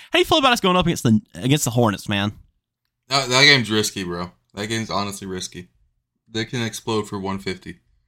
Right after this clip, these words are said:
Speaker 2: Um, the, the Hornets have been hot lately. Luckily, if we hold our ground, we play the Cavs in, in the play-in game. If we can stay a seven or eight seed, we, we play the Cavs. And honestly, I think we,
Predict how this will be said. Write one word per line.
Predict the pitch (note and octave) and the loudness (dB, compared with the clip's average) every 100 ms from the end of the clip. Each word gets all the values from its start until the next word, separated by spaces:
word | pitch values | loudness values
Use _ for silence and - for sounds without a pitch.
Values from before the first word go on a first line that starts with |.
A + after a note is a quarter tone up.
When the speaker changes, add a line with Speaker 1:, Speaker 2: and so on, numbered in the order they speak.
| _ _ - | _ _ -8
Speaker 2:
Um, | F#2 E2+ E2+ | -4 -4 -4
the, | E2+ - | -8 -8
the | G#2 | -6
Hornets | G#2 G#2+ G2+ | -2 -4 -4
have | F2 | -6
been | F#2+ | -4
hot | G2 | -4
lately. | F2+ F2+ F2+ - | -4 -6 -6 -8
Luckily, | G#2 B2+ D#3 C#3 A#2+ - - _ _ _ _ - | -2 -2 0 -2 -2 -4 -14 _ _ _ _ -10
if | A2+ | -4
we | D#3 | 2
hold | F3 E3 | 4 4
our | D3 | 2
ground, | A2+ B2+ A#2+ | 2 2 2
we | A2 | -2
play | G#2 A#2+ | 0 0
the | G2+ | -2
Cavs | - G2+ G#2 G#2+ A2 | -2 0 0 -2 -6
in, | G2+ G2 F2 | -6 -6 -8
in | F#2 F2+ | -8 -8
the | F2 | -8
play-in | - G#2 G#2 | -4 -4 -2
game. | A2 A2 A2+ - | -2 -4 -4 -10
If | G#2+ A2+ | -10 -6
we | |
can | G#2+ G#2 F2+ - | -6 -6 -8 -10
stay | - G#2 G#2 | -6 -2 0
a | |
seven | G2+ G#2+ G2 | -2 -4 -4
or | F#2 | -4
eight | G#2 | -4
seed, | - A2 G2+ | -4 -4 -4
we, | F#2+ - | -8 -8
we | G2 F2+ _ | -8 -8 _
play | - G#2+ | -6 -4
the | F#2+ | -4
Cavs. | F#2+ F#2+ G2 A#2+ - - _ _ _ _ _ | -6 -4 -2 -4 -8 -12 _ _ _ _ _
And | G2 F#2+ | -4 -2
honestly, | F2 G2+ G#2+ G#2+ G#2+ E2 | 0 0 0 -2 -4 -2
I | F#2+ | -4
think | - G#2 | -4 -6
we, | G2+ F#2 | -6 -8